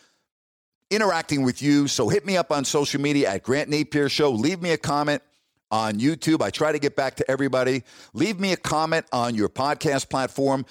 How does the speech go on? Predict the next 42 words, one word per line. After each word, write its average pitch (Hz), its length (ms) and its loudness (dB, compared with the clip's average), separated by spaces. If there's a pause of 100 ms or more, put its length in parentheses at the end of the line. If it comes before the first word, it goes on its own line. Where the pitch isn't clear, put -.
(120)
Now, 117 100 0
unfortunately, 147 500 -2
I 113 60 -4
can't 180 360 -4
respond 180 500 -2
to 135 80 -2
the - 80 -4
comments 113 520 -2 (220)
on 113 140 -2
the 120 80 -2
podcast 143 500 -2
platform, 110 400 0
but 110 80 -4
trust - 280 -2
me, 131 200 0
I 104 100 0
look 131 220 -2
at 156 140 -2
them 131 180 0
all, 123 300 0 (240)
and 113 160 -2
I'm 113 140 -2
appreciative, 156 680 0
and 113 140 -2
I'm 107 100 -2
very 139 240 0
grateful 107 720 -2 (260)
for 123 140 0
all 143 220 4
the 123 100 0
support 127 420 -2
that 110 120 -4
you 120 100 2
have 113 140 0
given 104 260 0
me 107 220 0 (320)
over 123 200 0
the 107 140 0
last 107 380 -2
couple - 280 -4
of 104 100 0
months. 92 360 -4